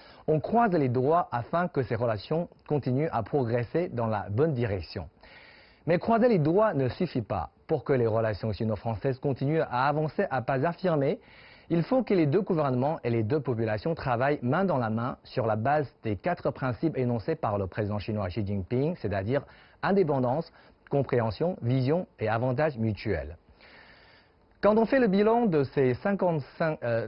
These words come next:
cinquante-cinq années écoulées, on s'aperçoit que des différends ont parfois rendu les relations sino-françaises complexes. Mais les dirigeants des deux pays ont toujours su les surmonter avec autant de souplesse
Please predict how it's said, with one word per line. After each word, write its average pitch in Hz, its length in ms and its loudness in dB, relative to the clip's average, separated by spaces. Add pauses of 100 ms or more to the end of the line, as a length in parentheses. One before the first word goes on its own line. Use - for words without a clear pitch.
(140)
cinquante-cinq 180 640 0
années 147 320 2
écoulées, 143 600 0
on 131 120 -2
s'aperçoit 156 520 0
que 208 140 -4
des 123 300 2
différends 165 460 0
ont 147 120 -2
parfois 127 320 -4
rendu 131 480 0
les 113 140 0
relations 127 440 0
sino-françaises 120 800 -4
complexes. 120 640 -4 (840)
Mais 165 100 4
les 190 80 4
dirigeants 202 380 4
des 160 100 4
deux 175 160 4
pays 175 380 2
ont 143 140 0
toujours 190 400 2
su 202 180 0
les 143 100 2
surmonter 151 560 0
avec 131 380 0
autant 185 340 0
de 143 80 2
souplesse 139 640 -2